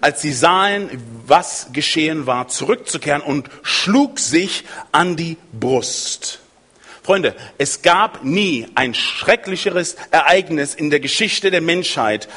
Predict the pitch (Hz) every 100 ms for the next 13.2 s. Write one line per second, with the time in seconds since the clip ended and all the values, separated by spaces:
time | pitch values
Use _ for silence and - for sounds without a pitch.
0 | - 135 143 - - 143 135 - - 117
1 | 98 - - - - - - _ _ _
2 | _ _ _ _ _ _ _ _ _ -
3 | - - 165 143 143 127 127 123 - 151
4 | 160 156 - 131 135 135 117 117 139 139
5 | 143 143 - - - - 127 127 127 123
6 | - _ _ - 226 226 - 151 156 135
7 | 117 - - - - - 113 - 123 117
8 | 110 110 95 - - - - - - 107
9 | - - - - - - 98 95 - 107
10 | 90 - - - - - 98 107 117 131
11 | 120 104 - 127 131 117 120 123 120 117
12 | 120 113 - - 120 117 123 120 123 113
13 | 113 107